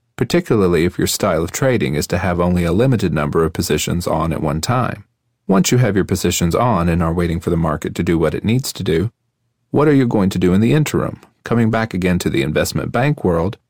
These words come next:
they have meetings and all sorts of stuff going on on that suck-up time. Traders would all complain about the waste of time, but what it actually meant was that it limited the amount of time they were in front of their screen staring at their positions.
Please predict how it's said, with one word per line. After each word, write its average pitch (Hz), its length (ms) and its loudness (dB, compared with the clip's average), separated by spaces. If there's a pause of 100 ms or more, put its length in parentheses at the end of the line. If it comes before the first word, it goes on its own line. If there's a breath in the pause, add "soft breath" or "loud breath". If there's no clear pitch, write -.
(220)
they 120 140 2
have 101 140 0
meetings 98 540 4
and 90 100 2
all 90 160 2
sorts 87 300 -2
of - 80 -6
stuff 139 320 -2
going 82 260 0
on 80 240 0
on 85 140 -2
that 90 180 -2
suck-up - 460 -2
time. - 340 -6 (880)
Traders 139 400 0
would 98 120 2
all 90 160 2
complain 131 420 0
about 85 240 -2
the 85 80 0
waste 87 300 0
of - 100 -10
time, 120 400 0 (320 loud breath)
but - 80 -4
what 76 160 2
it 62 80 2
actually 92 400 0
meant 82 240 0
was 90 160 -2
that 82 160 0
it - 100 0
limited 95 440 0
the 76 100 2
amount 87 300 0
of 85 80 -6
time 80 280 -2
they 82 120 2
were 80 120 0
in 80 80 0
front 87 220 -4
of 78 80 -2
their 78 160 0
screen 90 440 0
staring 80 440 0
at 80 140 -2
their 78 120 0
positions. - 760 -4